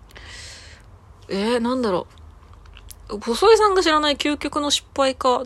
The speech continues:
同期芸人の笑い話をお願いします。えー、究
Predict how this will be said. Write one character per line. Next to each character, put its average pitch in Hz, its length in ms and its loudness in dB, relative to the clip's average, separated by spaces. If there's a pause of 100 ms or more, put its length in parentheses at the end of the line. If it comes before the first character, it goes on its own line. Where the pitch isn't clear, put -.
同 262 220 -4
期 277 100 -12
芸 285 240 -2
人 185 220 -4
の 165 160 -4
笑 190 260 -2
い 226 60 -6
話 240 380 -4
を 175 80 -8
お 170 40 -8
願 175 260 -6
い 170 60 -8
し - 140 -12
ま 170 160 -10
す。 - 240 -16 (1300)
え 208 80 4
ー、 - 20 6 (720)
究 - 180 -2